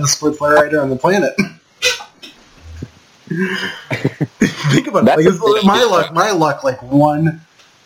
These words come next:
Speaker 1: other writer would go and be, like, Ray Thompson, and I couldn't make the claim. <laughs> You know what I mean?
Speaker 2: See, it'll wind up being a whole bunch of writers who are just like,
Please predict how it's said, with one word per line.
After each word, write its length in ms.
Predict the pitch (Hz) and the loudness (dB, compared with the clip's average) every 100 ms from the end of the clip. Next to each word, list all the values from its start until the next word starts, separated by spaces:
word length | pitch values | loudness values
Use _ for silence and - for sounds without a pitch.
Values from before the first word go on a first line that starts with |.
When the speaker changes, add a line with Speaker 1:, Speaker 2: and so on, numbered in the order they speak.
| - | -2
Speaker 1:
other 320 | 143 139 131 | 0 0 -2
writer 380 | 120 127 123 117 | 0 0 0 0
would 120 | 107 | -2
go 180 | 113 110 | 0 0
and 100 | 107 | 2
be, 80 | 117 | 2
like, 200 | 110 104 | 0 0
Ray 180 | 110 104 | -2 0
Thompson, 480 | 107 101 - - - | -4 -4 -8 -10 -14
and 80 | 110 | -4
I 60 | 113 | -2
couldn't 240 | 117 92 | -2 -2
make 160 | 101 95 | -4 -6
the 60 | |
claim. 300 | 82 92 78 - _ _ _ | -12 -14 -14 -16 _ _ _
<laughs> 80 | - - - - - | -10 -8 -12 -14 0
You 280 | 190 147 190 | 2 4 2
know 60 | 175 | 2
what 120 | 175 | 0
I 60 | 156 | 2
mean? 380 | 180 170 196 _ _ | 2 0 -6 _ _
Speaker 2:
See, 160 | 190 170 | -4 0
it'll 160 | 160 175 | 2 2
wind 180 | 180 | 2
up 100 | 180 | 0
being 140 | 180 156 | -2 -2
a 80 | 131 | -2
whole 220 | 156 143 | 0 0
bunch 240 | 139 135 | 0 -4
of 80 | 127 | -4
writers 320 | 113 117 117 | -4 -2 -4
who 100 | 123 | -4
are 60 | 117 | -4
just 220 | 110 123 | -2 -2
like, 160 | 110 | -4